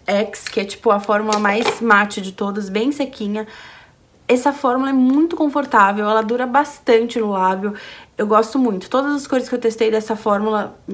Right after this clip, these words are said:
Matte X é, tipo, o meu acabamento favorito de batom em bala, porque ele fica bem sequinho, bem confortável, mas a pigmentação é, tipo, excelente. É muito, muito bom. Ó, vou fazer um swatch aqui.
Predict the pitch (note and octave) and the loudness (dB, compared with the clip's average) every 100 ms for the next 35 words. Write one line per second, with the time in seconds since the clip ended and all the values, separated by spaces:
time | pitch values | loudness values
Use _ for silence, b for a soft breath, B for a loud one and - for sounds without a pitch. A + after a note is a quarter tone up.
0 | F#3+ - _ G#3 G#3+ G#3 G#3 - G#3 G#3 | -12 -16 _ -4 0 0 0 -2 -2 -2
1 | G#3+ - G#3+ B3 A#3 A#3 G3 - G#3+ A3 | -2 -4 -4 -6 0 0 0 -4 -2 0
2 | A#3 A3 G3+ A3+ G#3+ A3 A3+ - A#3 A#3 | 0 -2 -4 -2 0 -2 -4 -4 -2 -2
3 | A3+ A3+ G#3+ G#3+ G#3+ G#3+ G#3+ G3+ F#3+ F#3 | -4 -6 -4 -2 -2 -2 0 2 2 -2
4 | - - G#3 - G#3 G3 B3 E4 D4 C4 | -8 -8 -8 -6 -4 0 0 0 -4 -6
5 | - A3+ A3 G3 B B B G3 A3 D4 | -6 -4 -6 -8 B B B 4 6 6
6 | E4 C4+ B3+ A#3 G#3+ A3 G#3+ G#3+ G#3 - | 2 0 0 2 2 2 -2 -2 -2 -4
7 | G#3 A#3 D#4+ E4 D#4+ D#4 - A3 G#3 G#3 | -8 2 4 4 2 -2 0 0 0 -4
8 | - - A#3 G3+ - G3 G3 G3 F3 - | -8 -2 -2 -2 -6 -6 -4 -2 -4 -8
9 | - F#3+ G3+ G#3+ A3 A3+ A3 G#3 G#3+ F#3+ | -12 -6 -2 -2 -2 -4 -4 -4 -4 -4
10 | F#3 G3+ A3+ B B B B _ _ _ | -4 -4 -8 B B B B _ _ _
11 | _ _ - E3+ E3 - _ _ - F#3 | _ _ -8 -8 -8 -14 _ _ -12 -10
12 | F#3+ - - - - - - | -10 -12 -14 -14 -14 -20 -20